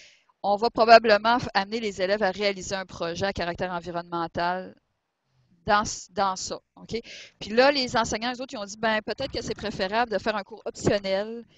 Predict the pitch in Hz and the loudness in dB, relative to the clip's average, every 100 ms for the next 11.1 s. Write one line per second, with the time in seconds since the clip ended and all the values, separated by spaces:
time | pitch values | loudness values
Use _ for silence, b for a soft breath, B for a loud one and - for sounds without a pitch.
0 | b - - 240 262 247 - 226 226 254 | b -16 -4 4 6 6 0 -4 2 4
1 | 233 190 - 214 226 - 220 - 202 202 | 4 2 0 -6 -6 -6 -6 -6 -8 -8
2 | - 190 175 175 190 - b b b _ | -10 -14 -8 -6 -8 -10 b b b _
3 | 233 247 - 196 214 240 - 233 202 196 | -8 -8 -8 0 2 2 -6 -10 -12 -6
4 | 185 190 185 185 180 - 185 180 190 208 | 4 6 6 4 -4 -10 -8 -2 0 0
5 | 226 196 - 190 190 175 202 - 208 208 | -4 -6 -6 -2 -2 -2 -14 -14 -12 -10
6 | 196 180 170 160 156 156 - - - - | -10 -10 -10 -8 -10 -12 -16 -18 -20 -20
7 | - - 190 220 208 180 - 180 - 202 | -16 -10 -10 -10 -10 -12 -10 -12 -10 -10
8 | - 190 165 160 180 185 180 180 165 185 | -4 0 0 -2 -2 -2 0 -2 -2 -4
9 | 220 B B B B B - 170 170 160 | -10 B B B B B -6 -2 -2 -2
10 | 156 151 147 180 - - - 208 196 233 | -2 -4 -6 -10 -12 -8 -2 2 2 2
11 | 233 | 0